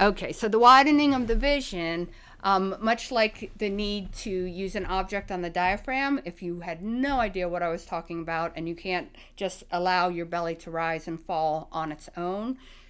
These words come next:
with the peripheral vision, because it's not nearly as, um, widely communicated to people, um, I always go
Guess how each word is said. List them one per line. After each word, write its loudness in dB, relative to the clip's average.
with -2
the -2
peripheral -4
vision, -4
because -6
it's -10
not -4
nearly -4
as, -4
um, -4
widely 2
communicated -6
to -12
people, -12
um, -2
I 4
always 0
go -2